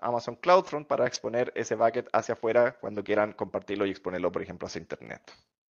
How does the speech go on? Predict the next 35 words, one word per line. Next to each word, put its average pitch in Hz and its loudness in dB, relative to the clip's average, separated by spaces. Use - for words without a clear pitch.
Y 151 6
ahora 226 12
hablando 202 6
de 156 2
la 139 0
información 127 -6
que 127 -10
nosotros 123 -6
guardamos 110 2
dentro 110 -2
de 110 2
Amazon 104 -6
S 110 -6
tres, - -2
vamos 160 6
a 170 4
hablar 151 4
de 151 2
un 151 -2
servicio 147 -6
que 135 -6
se - -10
llama 127 -4
Amazon 117 0
Macie, 95 -6
que - -20
está - -2
muy 156 2
ligado 143 8
con 117 2
Amazon 107 -6
S 92 -10
tres. - -14
Amazon 214 4
Macie 151 0